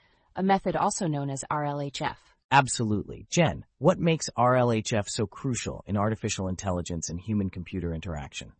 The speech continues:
Speaker 1: Well, Tom, R L H F brings a human element to the reinforcement learning experience. Instead of relying entirely on predefined reward functions, we're integrating human feedback to guide and improve the learning process.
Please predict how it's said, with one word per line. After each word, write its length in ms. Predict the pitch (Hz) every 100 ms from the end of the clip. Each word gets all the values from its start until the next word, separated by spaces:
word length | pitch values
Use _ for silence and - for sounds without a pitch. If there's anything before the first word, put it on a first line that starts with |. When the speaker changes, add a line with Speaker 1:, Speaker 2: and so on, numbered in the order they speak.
| _ _ -
Speaker 1:
Well, 240 | 247 233 _ _
Tom, 420 | - 262 139 120 - _ _ _ -
R 140 | 240
L 140 | 262
H 180 | 254 -
F 240 | 190 175 -
brings 260 | - 180 165
a 40 |
human 500 | 147 - - 233 208
element 440 | 180 165 156 131 -
to 100 | 143
the 80 | 143
reinforcement 600 | 147 139 139 135 143 -
learning 280 | 131 135 131
experience. 800 | 120 - 131 127 113 - - _ _ _ _ _ _ _ -
Instead 340 | 170 - 208
of 120 | 202
relying 560 | 202 180 165 165 160 151
entirely 580 | 139 131 - 160 170 170
on 160 | 143 135
predefined 600 | - 202 180 - 156 143
reward 400 | 143 165 226 196
functions, 640 | 151 135 - 135 143 - _ _ _
we're 80 | -
integrating 560 | - 196 214 190 165 156
human 320 | - 202 208
feedback 580 | - 170 151 143 139 _
to 100 | 156
guide 420 | 143 147 151 165
and 100 | 156
improve 400 | 156 147 165 147
the 100 | 151
learning 340 | 143 139 139 127
process. 640 | 123 120 - - - -